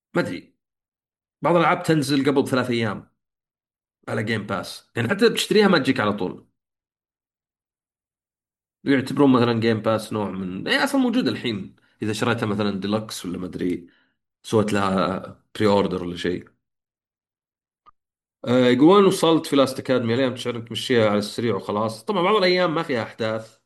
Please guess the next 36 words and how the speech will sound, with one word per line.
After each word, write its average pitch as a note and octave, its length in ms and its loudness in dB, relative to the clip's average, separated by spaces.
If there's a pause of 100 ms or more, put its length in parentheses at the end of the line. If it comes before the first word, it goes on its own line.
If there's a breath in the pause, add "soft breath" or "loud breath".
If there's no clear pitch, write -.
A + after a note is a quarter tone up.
(600)
وأروح G#2+ 720 0
أنا B2+ 80 0
أسوي C3+ 280 2
أشياء، G#2 260 -4
ولو E3+ 120 2
إني E3+ 80 0
ماني D#3+ 180 -2
ب-، A#2 180 -10
يعني A2 200 -6
مركز G#2+ 360 -6
بالقتال، A#2 600 -4 (400 loud breath)
بس - 120 -2
أروح C#3 200 4
أقرأ. G#2+ 240 0
وإذا F#2 380 -6
أنت A2 160 -8
تقدر F3+ 140 6
تنام B2+ 300 2
في - 80 -12
فراشك G2+ 460 -4
وتمشي G2 420 -6
اللعبة A2+ 240 2
أسرع F#2+ 220 -4
بواجد، F2+ 380 -6
يمكن G#2+ 240 -4
ينفع G#2 320 0
إذا F#2+ 100 -4
خلصتها G2 580 -4 (440 soft breath)
للمرة G#2 300 4
الثانية G#2 460 -2
ولا E2+ 200 -6
شيء. F2+ 340 -8 (640)
بس A#2+ 160 0
الحين A#3 320 2
لا، B2+ 280 0
قاعد E3+ 460 -2